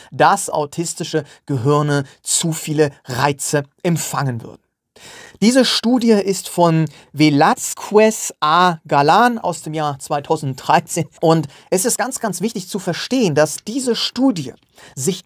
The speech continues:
ausdrücklich auf den Energieverbrauch von autistischen Gehirnen ohne die Zufuhr von Reizen bezieht. Ganz, ganz wichtig. Hierbei geht es um die Aktivität autistischer Gehirne im Ruhezustand. Und da mache ich euch auch eine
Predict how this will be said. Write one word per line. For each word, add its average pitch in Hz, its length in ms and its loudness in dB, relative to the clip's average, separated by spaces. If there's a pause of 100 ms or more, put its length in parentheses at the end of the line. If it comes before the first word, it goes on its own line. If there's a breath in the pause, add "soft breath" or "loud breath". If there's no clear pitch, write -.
ausdrücklich 208 840 -2
auf 170 200 0
den 160 180 -4
Energieverbrauch 160 1120 0
von 160 220 -6
autistischen 160 640 -6
Gehirnen 165 500 0 (340 loud breath)
ohne 226 600 4 (100)
die 156 160 -6
Zufuhr 151 800 -2
von 175 300 -2
Reizen 139 640 -4 (200 loud breath)
bezieht. 180 800 -2 (100)
Ganz, - 360 -2
ganz 190 340 -2
wichtig. 190 320 -6
Hierbei 208 400 2
geht 170 220 -2
es 175 160 -4 (220 loud breath)
um 156 120 -4
die 156 120 -2
Aktivität 160 760 -2
autistischer 160 560 -4
Gehirne 147 540 0 (260 loud breath)
im 185 160 4
Ruhezustand. 165 760 2
Und 135 160 -10
da 170 180 -2
mache 180 220 -4
ich 165 140 -2
euch 156 140 -4
auch - 220 -6
eine 143 260 -4